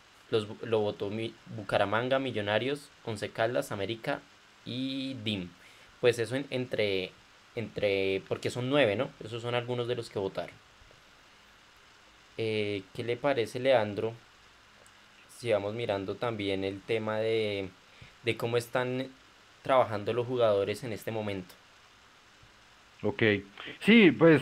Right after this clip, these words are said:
Speaker 2: el, el, el trabajo como tal que, que hacen los jugadores en este momento, eh, me imagino yo que debe ser un trabajo completamente coordinado desde el departamento médico, eh, en donde ellos les tienen que indicar las cargas musculares y demás.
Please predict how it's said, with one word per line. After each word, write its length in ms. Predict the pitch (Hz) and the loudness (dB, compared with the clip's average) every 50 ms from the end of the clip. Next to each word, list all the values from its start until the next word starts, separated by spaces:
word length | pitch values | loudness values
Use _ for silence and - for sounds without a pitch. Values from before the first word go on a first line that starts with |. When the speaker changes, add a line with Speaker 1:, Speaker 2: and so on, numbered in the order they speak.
| 139 - | 4 0
Speaker 2:
el, 880 | - 151 151 147 151 151 151 147 147 147 143 143 139 131 127 123 123 - 139 | 2 4 6 6 6 6 6 6 6 6 6 6 6 6 4 4 0 -2 0
el, 240 | 143 139 139 135 - | 0 2 2 2 0
el 200 | 143 139 135 139 | 0 0 2 4
trabajo 480 | 160 139 127 131 135 143 143 165 170 | 4 6 8 8 8 8 6 4 0
como 260 | - - 190 185 185 | 0 0 0 0 0
tal 460 | - - - 135 127 127 131 135 135 - - | 0 4 6 6 8 8 6 4 0 -6 -8
que, 480 | - 151 151 156 156 147 135 123 117 117 - | -6 -4 -2 0 2 2 2 0 0 -2 -2
que 100 | - 127 | 0 2
hacen 260 | 117 117 117 - 135 139 | 2 2 2 0 -2 -2
los 120 | 143 143 | -2 -4
jugadores 480 | 156 151 151 135 117 107 107 117 - 147 | -2 0 2 4 4 4 2 0 0 -2
en 100 | 135 123 | -2 -2
este 200 | 104 - - 123 | -2 -4 -4 -4
momento, 460 | 131 131 123 101 98 - - 160 - - - - - - - - - - - - - - - - | -2 -2 -2 -2 -2 0 0 0 -2 -2 -8 -20 -20 -20 -20 -20 -20 -20 -20 -20 -20 -20 -14 -4
eh, 480 | - 120 117 113 113 110 110 107 107 107 104 104 - - | 0 4 4 6 8 8 8 8 8 6 6 2 0 2
me 240 | - 117 117 120 113 | 6 8 8 8 8
imagino 680 | 117 117 117 113 110 - - 135 123 127 131 131 131 | 8 6 6 4 2 2 4 4 6 6 4 4 2
yo 320 | 131 131 143 139 135 135 135 | 2 4 6 6 6 6 6
que 80 | - | 6
debe 240 | 135 131 131 135 143 139 139 | 6 8 8 8 6 6 4
ser 160 | 135 123 123 | 2 4 4
un 160 | 127 127 127 | 4 2 2
trabajo 300 | 120 123 123 120 120 120 | 2 4 4 4 4 2
completamente 440 | 135 131 113 92 95 101 110 - - | 0 -4 -6 -4 -4 -4 -4 -4 -4
coordinado 420 | - 120 117 113 110 98 87 95 | -4 -4 -4 -2 -2 -2 -2 -2
desde 120 | 104 110 123 | -2 -2 0
el 60 | 117 | 0
departamento 600 | 120 - - 98 95 - 90 90 90 76 - 101 | -2 -2 -2 -4 -4 -4 -6 -4 -4 -4 -2 2
médico, 380 | 113 120 120 240 247 151 156 151 - - - - - - - - - - - | 4 4 4 4 4 2 -2 -2 -4 -14 -20 -20 -20 -20 -20 -20 -20 -10 -2
eh, 220 | 98 95 95 95 92 | 0 2 2 2 2
en 80 | 85 | 2
donde 320 | 95 95 95 92 92 92 92 | 2 2 2 2 2 2 2
ellos 240 | 87 85 101 104 | 2 2 2 4
les 180 | 110 120 117 - | 4 4 4 4
tienen 240 | - 98 92 92 92 | 2 0 0 0 -2
que 120 | - 110 | 0 0
indicar 640 | 107 101 104 - - 107 101 101 101 101 98 95 - | 0 0 0 0 2 2 4 6 6 4 4 2 -2
las 260 | - 107 107 104 - - | -2 0 0 0 0 2
cargas 320 | - 107 101 98 101 101 | 2 4 4 6 4 4
musculares 560 | 104 104 - - - 98 90 85 80 82 - | 2 0 -2 -4 -6 -4 -2 -2 -4 -4 -4
y 60 | 92 | -2
demás. 260 | 92 95 104 98 85 | 0 0 0 0 -2